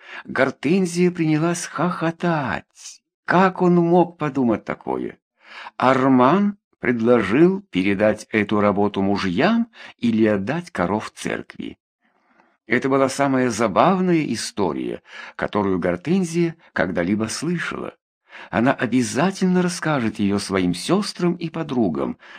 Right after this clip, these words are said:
когда они вернутся в Париж. Увы, возвращение было совсем не таким, как она мечтала. Для начала герцог объявил, что они не вернутся во дворец Мазарини,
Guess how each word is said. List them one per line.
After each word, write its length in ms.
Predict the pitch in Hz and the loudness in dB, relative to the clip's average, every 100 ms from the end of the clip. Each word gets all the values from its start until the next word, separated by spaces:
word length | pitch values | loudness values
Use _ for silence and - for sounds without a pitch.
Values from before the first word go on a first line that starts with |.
| - | -6
когда 320 | 92 85 92 | -4 -2 0
они 200 | 98 101 | 2 2
вернутся 540 | 95 92 98 92 - | 0 0 -2 -4 -8
в 100 | 90 - | -8 -6
Париж. 560 | 80 65 60 - - _ _ _ _ _ _ _ _ | -6 -6 -6 -8 -10 _ _ _ _ _ _ _ _
Увы, 480 | 107 127 127 226 254 - _ _ _ | 2 2 4 2 2 0 _ _ _
возвращение 960 | - - 120 107 117 - 190 233 202 196 | -2 0 2 0 0 0 2 2 4 2
было 220 | 180 165 | 2 0
совсем 460 | 156 135 - 113 95 | -2 -6 -4 -2 0
не 80 | 82 | -2
таким, 580 | 62 - 127 196 185 - _ - _ - | -6 -6 -2 -2 -2 -8 _ -20 _ -4
как 240 | 143 151 | -4 -2
она 180 | 107 101 | -2 -2
мечтала. 640 | 82 - - 64 60 52 _ _ _ _ - - - - _ _ | -2 -6 -4 -4 -4 -10 _ _ _ _ -20 -20 -20 -20 _ _
Для 260 | - 113 | -4 2
начала 480 | 147 160 170 196 214 | 2 4 4 4 4
герцог 520 | 175 160 190 - 180 | 4 2 2 -2 -2
объявил, 640 | 180 160 156 120 123 117 - - | -2 -2 0 4 4 2 -4 -6
что 360 | - - 120 | -6 0 4
они 260 | 131 151 170 | 4 4 2
не 180 | 139 170 | 4 4
вернутся 720 | 185 180 143 135 - - 120 | 4 6 6 4 2 -2 0
во 100 | 123 | 2
дворец 460 | 113 117 123 113 | 2 2 2 0
Мазарини, 760 | 87 104 113 113 113 110 113 | -2 0 0 2 2 2 2